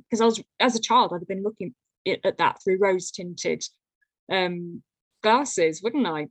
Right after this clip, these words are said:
But as you read and research, you realise the realities of it, that, well, what were the normal people like?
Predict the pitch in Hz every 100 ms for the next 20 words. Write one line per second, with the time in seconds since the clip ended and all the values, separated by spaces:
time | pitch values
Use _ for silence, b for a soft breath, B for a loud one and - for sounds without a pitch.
0 | - 208 160 - - - - 233 226 220
1 | 214 214 202 - _ _ - 175 226 220
2 | 175 202 269 170 - - 190 180 220 247
3 | 175 165 175 196 247 247 - 160 - -
4 | 180 151 - _ _ _ _ _ - 233
5 | 220 226 - _ _ - 208 202 240 349
6 | 185 175 - 165 151 110 98